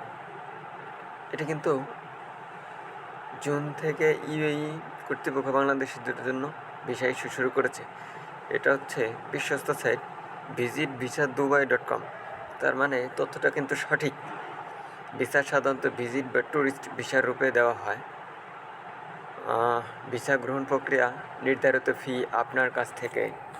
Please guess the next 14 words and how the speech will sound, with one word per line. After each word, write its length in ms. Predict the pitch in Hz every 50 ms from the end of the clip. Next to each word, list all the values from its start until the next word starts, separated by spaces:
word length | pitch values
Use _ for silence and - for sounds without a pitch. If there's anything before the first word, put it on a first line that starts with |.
| - - - - - - - - - -
যারা 160 | 123 117 113 113
আবেদন 280 | 113 127 123 131 127 123
করেছে 340 | - 139 127 123 - - 113
সেই 240 | - - 123 120 117 - - 120
এজেন্সি 440 | 123 117 123 120 120 - - 123 117 113 - - - 110
ও 80 | 110 110 107 - - -
ইউএই 460 | 127 139 139 139 139 139 131 123 113 - - -
সরকারের 440 | 110 110 - 117 113 110 110 107 - - - - - - - - - - - - - 120 120
নিয়ম 240 | 127 135 135 139 139 139
অনুযায়ী 320 | 139 139 127 131 131 123 117
ভিন্ন 240 | - 120 123 127 127 127
হতে 160 | 120 - 117 104
পারে। 260 | - 101 98 - - - - - - - - - - - - - - - - - - - - - - - - - - - - - - - - - -
খরচ, 340 | - 147 147 139 120 98